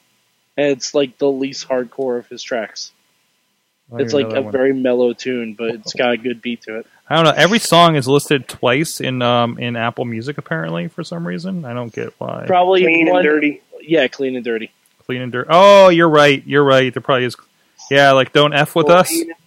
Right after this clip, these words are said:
Speaker 3: Dirty. Yep.
Speaker 1: Yeah.
Speaker 2: So.
Speaker 1: Don't wanna fuck with us.
Speaker 2: Don't wanna fuck with us.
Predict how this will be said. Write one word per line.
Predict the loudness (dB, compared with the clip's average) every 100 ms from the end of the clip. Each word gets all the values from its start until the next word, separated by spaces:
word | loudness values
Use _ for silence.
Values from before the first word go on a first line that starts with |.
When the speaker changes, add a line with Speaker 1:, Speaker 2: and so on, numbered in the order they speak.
| -14
Speaker 3:
Dirty. | -6 -4 -4 -6 -4
Yep. | -2 0
Speaker 1:
Yeah. | -2 _ _ _ _ _ _ _ _ _
Speaker 2:
So. | -8 -4
Speaker 1:
Don't | -2 -4 -6
wanna | -4 -6
fuck | -4 -4 _ -2
with | 0
us. | 0 -6 -12 -16 -10
Speaker 2:
Don't | -8 -6
wanna | -8 -8 -8
fuck | -10 -10 -10
with | -2
us. | -2 -2